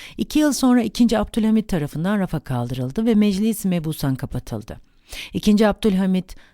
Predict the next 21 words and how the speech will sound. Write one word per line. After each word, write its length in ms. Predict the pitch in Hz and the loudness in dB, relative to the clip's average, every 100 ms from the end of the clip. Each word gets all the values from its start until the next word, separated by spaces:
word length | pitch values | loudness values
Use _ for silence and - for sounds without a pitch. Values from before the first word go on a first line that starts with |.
| - | -4
mutlakiyetçi 840 | 185 - 190 185 - 175 - 233 | -4 0 0 0 0 -2 0 0
rejimi 400 | 175 135 131 143 - | 0 0 -2 -2 0
önce 320 | 208 185 175 | 2 2 0
düşünsel, 580 | 180 202 - 190 226 269 _ - | 0 -2 -2 -2 -2 -4 _ -6
daha 200 | 226 233 | 0 2
sonra 400 | - 196 151 135 | 2 0 0 0
da 140 | 202 233 | 0 0
eylemsel 520 | 180 185 185 190 247 | 0 2 0 0 -2
olarak 380 | 240 214 220 226 | -2 -2 -2 -2
muhalefetle 680 | 202 185 190 175 170 135 208 | -2 0 0 -2 -4 -4 -6
karşılaşmaya 760 | - 156 151 156 127 - 120 107 | -4 -4 -4 -4 -6 -4 -6 -6
başladı. 480 | 107 - - - - _ 202 | -8 -10 -12 -14 -20 _ 2
Bin 160 | 226 | 4
sekiz 360 | 226 254 247 208 | 4 0 -2 -2
yüz 120 | 233 | -2
seksen 460 | - 226 - 233 226 | 0 -2 0 2 2
dokuzda 360 | 226 220 196 | 0 -4 -6
İttihati 880 | 269 214 - 226 220 233 226 202 196 - | -6 -6 -6 -2 0 0 0 -2 -2 -4
Osmani 520 | 185 180 202 185 165 131 | -6 -2 -2 0 -2 -2
Cemiyeti 400 | 127 123 120 - | -2 -2 -4 -8
kuruldu. 440 | 127 117 110 | -8 -8 -8